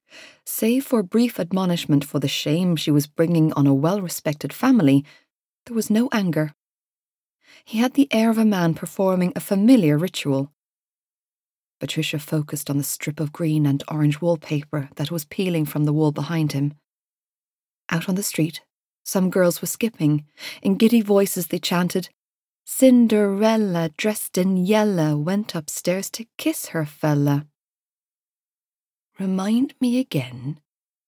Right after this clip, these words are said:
said Father Cusack. "How old are you?" "Nineteen, is it?" "Twenty, Father." "And how many months, do you think?" "Four,"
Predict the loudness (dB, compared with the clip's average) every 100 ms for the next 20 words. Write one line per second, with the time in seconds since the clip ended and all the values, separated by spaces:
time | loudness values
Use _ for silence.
0 | _ _ -10 -4 -4 -2 -4 -4 -6 -8
1 | -6 -8 -10 _ _ _ _ _ _ -8
2 | -4 -2 -4 -4 -6 -4 -6 -6 -8 -10
3 | -16 -18 _ _ _ _ _ _ _ _
4 | -12 -10 -10 -12 -12 -2 0 0 -2 -12
5 | -12 -14 _ _ _ _ _ _ _ _
6 | _ _ _ _ -2 -2 -2 -6 -8 -6
7 | -6 -8 _ _ _ _ _ _ _ _
8 | _ _ -10 -2 0 0 -2 -8 -4 -2
9 | 0 0 -2 -2 -4 -12 -18 -14 -10 -10
10 | -10 -8 -6 -6 -10 -20 _ _ _ _
11 | _ _ _ _ _ _ _ -2 6 6
12 | 6 0